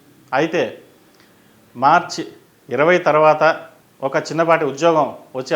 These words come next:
అవకాశం కూడా ఉంది. మే తర్వాత వీళ్ళ కెరీర్ బాగుంటుంది. విదేశాల్లో ఉన్నవారికి గ్రీన్ కార్డు కోసం, అలాగే హెచ్ వన్ బి పర్మనెంట్ వీసా కోసం ఎవరైతే ప్రయత్నిస్తున్నారో వాళ్ళకి ఈ సంవత్సరం వచ్చే అవకాశం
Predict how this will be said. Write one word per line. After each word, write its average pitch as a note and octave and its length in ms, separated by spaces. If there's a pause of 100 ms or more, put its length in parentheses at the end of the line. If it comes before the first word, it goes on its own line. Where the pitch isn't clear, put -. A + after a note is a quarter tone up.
అవకాశం D3+ 380
కూడా C#3 180
ఉంది. C#3 160 (680)
మే E3 80 (120)
తర్వాత F3+ 280
వీళ్ళ D#3 180
కెరీర్ D3 320
బాగుంటుంది. A2+ 460 (600)
విదేశాల్లో F3 440
ఉన్నవారికి D#3 400 (120)
గ్రీన్ E3 280
కార్డు D#3 220
కోసం, D#3 220 (680)
అలాగే D#3 320
హెచ్ C3+ 200
వన్ E3+ 200
బి E3 100 (800)
పర్మనెంట్ E3 400
వీసా D3+ 260
కోసం D#3 220
ఎవరైతే C#3+ 300
ప్రయత్నిస్తున్నారో C#3+ 680 (560)
వాళ్ళకి D3+ 340 (420)
ఈ - 20 (100)
సంవత్సరం D#3 360
వచ్చే D#3 160
అవకాశం C3+ 360